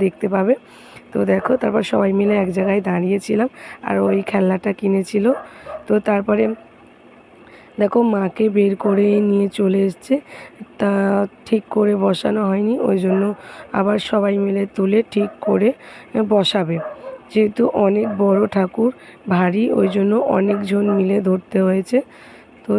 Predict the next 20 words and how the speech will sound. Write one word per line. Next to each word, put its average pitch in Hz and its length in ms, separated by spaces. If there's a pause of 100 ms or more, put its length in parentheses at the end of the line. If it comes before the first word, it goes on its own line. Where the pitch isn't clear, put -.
দেখো 190 220 (160)
কত 202 240 (240)
সুন্দর 202 340 (160)
দেখতে, 190 300 (300)
আর 180 80 (240)
অনেক 214 220 (140)
ভারী, 175 240 (520)
অনেক 208 280 (180)
বড়, 170 200 (540)
ওই 202 140
জন্য 220 160 (160)
সবাই 196 260
মিলে 196 240 (140)
ধরে 185 220 (420)
আবার 202 260 (100)
সাইড 185 260 (120)
করে 214 160 (120)
ঠিকভাবে 185 420 (140)
বসিয়ে 180 420
দিয়েছে। 175 300